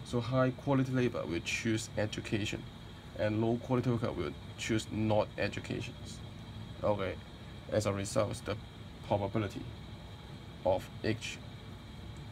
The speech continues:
given E is equal to probability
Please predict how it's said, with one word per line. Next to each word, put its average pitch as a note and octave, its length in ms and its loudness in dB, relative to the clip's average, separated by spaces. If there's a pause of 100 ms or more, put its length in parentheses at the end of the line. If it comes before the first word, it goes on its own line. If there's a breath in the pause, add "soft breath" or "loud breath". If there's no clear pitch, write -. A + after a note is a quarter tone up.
(200)
given G#2+ 400 4
E F#2 100 -2 (2000)
is G#2 200 0
equal A2+ 260 2
to - 80 -2
probability G#2 600 2